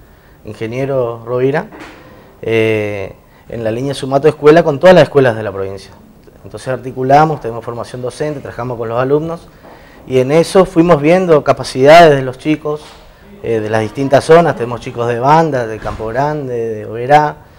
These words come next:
tanto de la parte, eh, pública como privada, y viendo qué tipo de selección íbamos a armar, ¿no?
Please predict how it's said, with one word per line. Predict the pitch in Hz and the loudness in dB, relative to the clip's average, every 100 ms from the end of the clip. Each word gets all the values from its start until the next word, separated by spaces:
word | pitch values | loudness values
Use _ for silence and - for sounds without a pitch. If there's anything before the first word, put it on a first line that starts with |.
| _ | _
tanto | 117 117 | -4 -2
de | 117 | 0
la | 117 | 0
parte, | 113 117 104 - 110 - | 0 -2 -6 -10 -16 -12
eh, | 107 104 98 | -10 -10 -12
pública | - 135 127 117 | -10 -10 -8 -8
como | 113 117 | -8 -6
privada, | 135 139 151 - - _ _ _ _ - - - | 0 2 2 -4 -18 _ _ _ _ -20 -20 -6
y | 139 151 180 185 | 4 6 6 4
viendo | 156 139 151 165 175 170 | 2 4 6 6 6 4
qué | - 180 | 4 4
tipo | 175 180 175 | 2 -2 -2
de | |
selección | 165 151 131 - 190 | 0 -2 0 2 4
íbamos | 165 127 113 | 2 0 -4
a | 110 | -10
armar, | 104 107 110 | -8 -8 -10
¿no? | 120 | -14